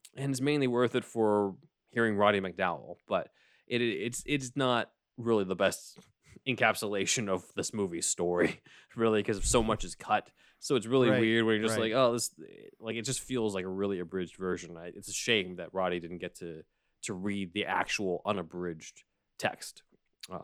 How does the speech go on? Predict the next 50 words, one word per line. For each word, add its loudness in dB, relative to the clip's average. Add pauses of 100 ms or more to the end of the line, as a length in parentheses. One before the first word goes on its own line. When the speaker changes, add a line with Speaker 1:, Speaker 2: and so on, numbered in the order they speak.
Speaker 1:
on -10
that. -14
That's, -6
that's -2
kind -8
of -12 (560)
my 2
take, -8
where -2
I'm -4
like, -6
"Eh, 6 (100)
like, -10
it's -2
kinda 4
cool 2
to 2
have 2
these -4
changes -8
'cause -8
we -2
have -2
something -6
to -14
talk 2
about -8 (500)
for -2
this -2
episode." -4 (440)
Uh, -4 (140)
but 2 (300)
if -4
he -6
did 0
the 0
full 4
thing 4
in, -2
like, -2
a, -12 (520)
you -20
know, -10
three 2
to -4
four 4
hour -4
version -4
of -20
it, -20